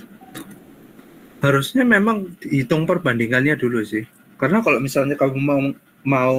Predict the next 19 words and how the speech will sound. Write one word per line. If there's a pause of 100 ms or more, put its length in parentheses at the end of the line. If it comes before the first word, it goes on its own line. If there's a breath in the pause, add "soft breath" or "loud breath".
ngitung (160)
B
E
P
per
unit
dari
dua
jenis
produk, (560)
ya
berarti
mau
nggak
mau (320)
kita
harus
ngitung
perbandingannya.